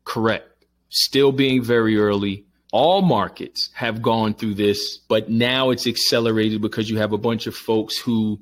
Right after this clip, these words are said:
are intent on pushing a narrative and making suckers out of retail, which is dangerous. But that leads me to the first thing.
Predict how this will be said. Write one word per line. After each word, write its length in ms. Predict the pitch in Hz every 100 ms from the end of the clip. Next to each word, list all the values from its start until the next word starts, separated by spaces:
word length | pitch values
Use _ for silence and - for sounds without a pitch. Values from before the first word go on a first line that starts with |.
| - -
are 200 | 107 110
intent 720 | 110 107 - - 135 120 - - _ _ _ -
on 160 | 110
pushing 420 | 107 151 131 127 123
a 80 |
narrative 800 | 113 117 120 123 120 107 104 101 104 _ 113
and 320 | 113 104 104
making 360 | 117 120 117 107
suckers 460 | - 123 120 113
out 180 | 113 110
of 120 | 101
retail, 720 | 110 113 - 110 104 98 92 _ _ _ _
which 280 | 120 120 -
is 440 | 117 110 107 - - 107
dangerous. 760 | 107 113 110 90 82 - - - _ _
But 160 | - 135
that 240 | 196 285
leads 220 | 240 240 214
me 120 | 220
to 140 | -
the 100 | 180
first 500 | 180 - 185 175 -
thing. 360 | 208 208 104